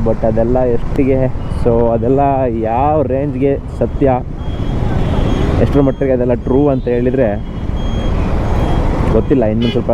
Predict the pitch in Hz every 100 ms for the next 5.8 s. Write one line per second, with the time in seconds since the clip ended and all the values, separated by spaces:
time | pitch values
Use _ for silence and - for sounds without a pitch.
0 | 110 107 120 110 123 120 104 117 117 104
1 | 92 113 - - - - - - - -
2 | - - - - - - - 143 131 127
3 | 175 180 175 180 180 165 170 147 131 151
4 | 139 131 127 123 127 135 131 120 117 117
5 | 113 104 117 127 135 - 143 143